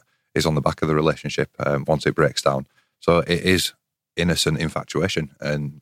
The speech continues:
without the association of, of the negative attributes that, that we've all felt, um, you know. So, but then when you go into the next relationship, you are aware that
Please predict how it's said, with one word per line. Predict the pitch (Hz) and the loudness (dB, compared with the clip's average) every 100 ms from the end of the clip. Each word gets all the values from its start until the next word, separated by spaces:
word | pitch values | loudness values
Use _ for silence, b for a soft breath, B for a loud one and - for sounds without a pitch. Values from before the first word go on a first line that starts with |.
| - | -2
without | 82 87 85 - - | 0 2 2 0 -2
the | 78 76 73 - | 2 2 0 -2
association | - - 82 - 80 - 78 | -6 0 0 2 0 2 -2
of, | 73 76 | -2 0
of | 78 76 | 0 2
the | 78 | 0
negative | 78 - - - | 0 -2 -8 -4
attributes | 73 - 73 71 71 - | -4 -4 -8 -4 -4 0
that, | 76 - _ _ | 0 0 _ _
that | - | 2
we've | 120 | 2
all | 117 104 | 4 2
felt, | 95 127 _ _ - | 2 0 _ _ 0
um, | 85 80 71 | 2 2 -2
you | |
know. | 78 78 - | -4 -4 -4
So, | 87 | -2
but | 90 - 98 | -2 -2 0
then | 95 87 - | 2 0 -2
when | 90 | 0
you | 87 | 2
go | |
into | 85 80 | 2 2
the | |
next | 92 - - | 0 -2 -6
relationship, | 76 - - 71 78 | -6 -6 -8 -6 0
you | 82 | 2
are | 90 | 4
aware | 82 87 95 - _ _ _ - 76 | 4 2 2 -2 _ _ _ -12 0
that | 82 | 0